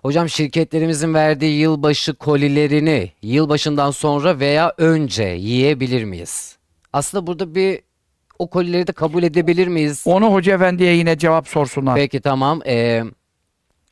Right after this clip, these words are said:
Speaker 1: o zaman bir süredir s-, kitap vermedik.
Speaker 2: Hemen Hoca Efendi'ye sorsunlar.
Speaker 1: Şöyle, ee, ya bir tane soru var. Bu soruyla alakalı da hocamın çok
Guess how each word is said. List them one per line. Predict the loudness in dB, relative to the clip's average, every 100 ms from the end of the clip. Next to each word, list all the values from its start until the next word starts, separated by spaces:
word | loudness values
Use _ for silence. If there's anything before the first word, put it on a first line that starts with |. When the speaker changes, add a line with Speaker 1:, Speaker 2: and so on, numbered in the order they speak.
| -2
Speaker 1:
o | 0
zaman | 2 2 2
bir | 0
süredir | -2 2 2 2
s-, | -2 -8 -10
kitap | -4 0 0 2
vermedik. | 4 4 4 2
Speaker 2:
Hemen | 2 2
Hoca | 2 2
Efendi'ye | 2 2 2
sorsunlar. | 0 -4 -6 -8 -4
Speaker 1:
Şöyle, | 2 2 4 2 2
ee, | 0 2 2 0 0 0 0 -2 -6 -14
ya | -12 -10 -10
bir | -12 -2
tane | 0 2 0
soru | 0 2
var. | 2 0
Bu |
soruyla | -2 -2 2 2
alakalı | 4 2 2 0 2
da | 2 2
hocamın | 0 -2 -4
çok | -4 -8